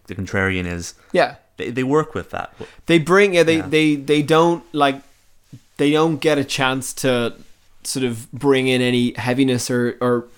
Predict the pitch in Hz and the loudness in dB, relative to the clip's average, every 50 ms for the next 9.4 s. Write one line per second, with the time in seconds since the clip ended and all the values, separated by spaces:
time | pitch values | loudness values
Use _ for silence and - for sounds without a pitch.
0 | - - 123 120 117 117 123 - - 139 127 120 123 - 120 - 120 120 113 120 | -6 -4 -2 -2 -2 -4 -6 -2 0 0 2 2 0 -2 -4 -2 0 2 2 2
1 | 123 120 123 120 120 120 113 120 123 123 120 117 110 117 - - 127 123 120 117 | 2 0 0 0 0 -2 -2 -2 -2 0 0 0 -2 -2 0 2 2 4 4 2
2 | 110 107 - - - - - - - - - - 127 127 - 139 135 120 127 123 | 0 -2 -6 -16 -20 -20 -20 -20 -20 -12 -4 -2 -2 0 2 2 2 2 2 2
3 | 120 127 131 135 131 123 120 - - - - - - 123 120 - - 131 123 123 | 2 4 4 4 4 2 0 -2 -6 -12 -12 -4 -4 -4 -2 0 0 2 2 2
4 | 120 117 117 113 110 110 113 117 92 98 131 117 107 - 123 117 120 117 120 120 | 2 0 0 -2 -2 -2 -4 -4 -4 -4 -4 -4 -2 -2 -2 0 0 2 2 0
5 | 113 104 113 110 117 120 113 123 117 120 113 117 110 123 127 123 117 139 131 - | 0 -2 -2 -2 0 0 0 0 -2 -2 -2 -2 2 2 2 2 4 2 0 0
6 | - 104 95 87 85 135 165 185 190 156 160 - 143 151 170 170 160 151 147 156 | 0 -6 -6 -2 2 4 6 6 6 4 2 2 4 4 4 4 4 4 2 2
7 | 156 156 156 - - 147 135 127 127 131 139 151 147 147 127 113 107 110 117 120 | 2 0 -4 -2 0 0 0 2 2 2 4 4 4 2 2 0 -2 -6 -8 -6
8 | 113 - - 131 127 120 117 - 127 120 117 117 123 123 120 120 120 117 113 151 | -6 -6 -2 0 -2 0 -2 -4 -4 -2 0 2 2 2 0 0 -2 -2 2 2
9 | 151 147 143 123 117 - - | 4 4 4 2 0 -4 -8